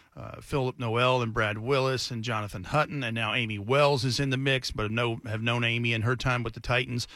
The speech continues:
And so we all kinda know each other's roles, positions, what we need to do to pick up slack, whatever. Uh, so in addition to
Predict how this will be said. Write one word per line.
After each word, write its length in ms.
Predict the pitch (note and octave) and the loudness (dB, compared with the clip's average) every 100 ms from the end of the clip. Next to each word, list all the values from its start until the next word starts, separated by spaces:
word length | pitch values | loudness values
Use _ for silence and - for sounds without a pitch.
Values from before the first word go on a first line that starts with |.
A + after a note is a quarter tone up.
| - - - - | -20 -20 -18 -4
And 120 | C#3 | 0
so 160 | - E3 | 4 4
we 200 | D3+ D3+ | 6 6
all 180 | D3+ D#3+ | 6 6
kinda 240 | E3 C#3 | 4 2
know 220 | C3 C#3+ | 4 4
each 180 | C#3+ D3 | 2 0
other's 240 | C3+ A#2+ | 2 0
roles, 480 | G#2 A#2+ C3 C3 C3 | 0 4 4 4 2
positions, 580 | - A#2+ B2 C3+ C3+ B2+ | 0 -2 0 0 0 0
what 140 | C3+ | 0
we 120 | A#2+ B2 | 0 -2
need 100 | A#2 | -2
to 80 | |
do 160 | A2+ A#2+ | 0 -2
to 60 | A#2+ | -2
pick 180 | C3 | -6
up 100 | C3 | -6
slack, 420 | - B2+ A#2+ A#2 - | -6 0 2 2 0
whatever. 400 | A#2 C#3+ A#2 G2 - - - - - C3+ | 0 2 0 -4 -8 -20 -20 -20 -14 -2
Uh, 420 | C3 B2+ B2 C3 | 2 4 2 0
so 200 | - E3 | 0 2
in 100 | D#3 D3+ | 4 4
addition 360 | D#3+ G3 G3 | 2 2 2
to 200 | E3 D3 | 2 2